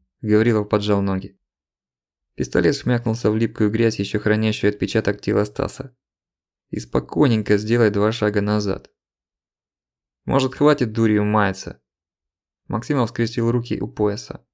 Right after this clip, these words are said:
Пальцы правой руки сами собой нырнули в левый рукав, нащупали рукоятку стилета и замерли. «Это мне решать. Назад, говорю». Голос Гаврилова сорвался.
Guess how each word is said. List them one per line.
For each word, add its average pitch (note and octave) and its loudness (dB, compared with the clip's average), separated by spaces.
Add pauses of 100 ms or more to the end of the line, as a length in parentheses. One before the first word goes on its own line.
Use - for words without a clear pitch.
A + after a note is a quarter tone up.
(280)
Пальцы - -2
правой A#2 2
руки A2+ -2
сами B2+ -2
собой A2+ 0
нырнули G#2+ 0
в G2+ 0
левый G#2 4
рукав, G#2+ -2 (220)
нащупали G#2 0
рукоятку G#2 2
стилета A2 -2
и - -4
замерли. G2 -6 (960)
«Это B2+ 2
мне C3 4
решать. - -2 (340)
Назад, A2+ 2
говорю». G2 4 (760)
Голос A#2 0
Гаврилова A2 2
сорвался. G#2+ -2